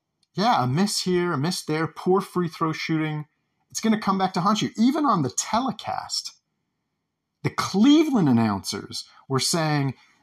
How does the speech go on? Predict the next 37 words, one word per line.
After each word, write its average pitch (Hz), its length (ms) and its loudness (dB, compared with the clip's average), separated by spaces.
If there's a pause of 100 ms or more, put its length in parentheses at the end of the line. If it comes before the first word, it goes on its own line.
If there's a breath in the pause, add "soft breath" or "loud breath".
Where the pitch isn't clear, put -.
"This 262 260 0
is 285 160 2
anybody's 139 600 2
ball 185 340 2
game," 113 280 0
but 117 160 -2
those 117 200 -2
Raptors, 143 760 -2 (300)
the 139 60 -2
Raptors' 170 460 -2
free 226 280 0
throw 127 200 -2
shooting 131 300 -4
is 110 140 -4
really 160 320 0
coming 151 400 -4
back 127 320 -2
to 156 80 -4
bite 135 380 -4
them. - 180 -20 (1400)
And 147 140 0
I 226 120 4
thought 214 260 -2
that 160 140 0
was 135 120 0
a 131 60 2
really 175 800 2 (380)
good 170 360 2
comment 147 800 0 (400)
from 151 260 -2
an 139 80 0
objective 123 880 -2
opinion 135 540 -2
looking 120 420 -2
at 120 160 -4
the 110 80 -8
Raptors. - 680 -10